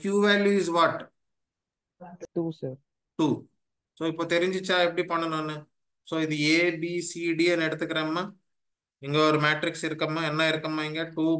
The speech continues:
Speaker 1: மைனஸ் ஒன் ஒன் ஜீரோ மைனஸ் த்ரீ ஃபோர் இருக்கு. அதே மாதிரி இங்க மைனஸ் ஒன், மைனஸ் எயிட், ஒன், மைனஸ் டூ, நைன்,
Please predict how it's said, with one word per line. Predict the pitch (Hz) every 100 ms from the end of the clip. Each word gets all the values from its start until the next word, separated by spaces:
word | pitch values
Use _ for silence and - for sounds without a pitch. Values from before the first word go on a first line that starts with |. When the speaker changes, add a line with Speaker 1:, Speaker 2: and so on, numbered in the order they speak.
| 151
Speaker 1:
மைனஸ் | 151 156 151 156
ஒன் | 160 151
ஒன் | 143 147 143
ஜீரோ | 147 170 196 190 _ _ _ _ 135
மைனஸ் | 147 147 -
த்ரீ | 151 151 151
ஃபோர் | 156 147 127
இருக்கு. | 110 - _ _ _ _ _ _ _ _ 139
அதே | 160 165
மாதிரி | 160 156 156
இங்க | 156 147
மைனஸ் | 147 156 156 -
ஒன், | 160 156
மைனஸ் | 143 147 147 156
எயிட், | 165 170 - _ _ _ _ _ _ _ _ _ _ 123 143
ஒன், | 160 175 143
மைனஸ் | 143 147 151 151 170
டூ, | 170 160 139
நைன், | 143 165